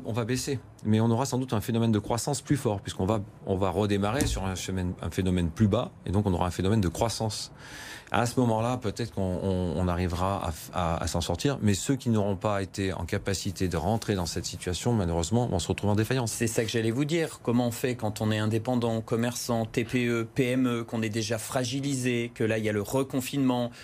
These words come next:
Speaker 2: qu'on s'est déjà endetté pour survivre à la première vague, au premier
Speaker 1: Mmh.
Speaker 2: confinement.
Speaker 1: Mmh.
Speaker 2: Ils vont tenir le coup, tout cela ?
Speaker 1: Non. Non, et certains vont tenir parce qu'ils ont réussi un petit peu à faire de l'activité, ils n'auront pas consommé leur P G E parce qu'ils auront pu tenir. Ceux qui ont été obligés de consommer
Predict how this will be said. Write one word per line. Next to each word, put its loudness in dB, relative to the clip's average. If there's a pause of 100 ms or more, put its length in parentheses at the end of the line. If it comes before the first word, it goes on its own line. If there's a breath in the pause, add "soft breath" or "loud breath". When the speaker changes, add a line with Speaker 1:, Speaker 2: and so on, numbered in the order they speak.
(120)
Speaker 2:
qu'on 2
s'est 2
déjà 2
endetté 0
pour -10
survivre -2
à 0
la -2
première 0
vague, -2
au -2
premier 0
Speaker 1:
Mmh. -4
Speaker 2:
confinement. 2
Speaker 1:
Mmh. -2 (720 loud breath)
Speaker 2:
Ils 6
vont 4
tenir 0 (120)
le 0
coup, 2
tout -8
cela ? -2 (340)
Speaker 1:
Non. 4 (500)
Non, 4
et 2
certains -2
vont 2
tenir 2
parce -6
qu'ils -2
ont 0
réussi 0
un 2
petit -6
peu 0
à 2
faire -4
de -2
l'activité, -2
ils 0
n'auront 2
pas 0
consommé 0
leur 0
P -2
G -2
E 2
parce -6
qu'ils -4
auront 0
pu -8
tenir. 0
Ceux -2
qui -2
ont 4
été 2
obligés 0
de -4
consommer 2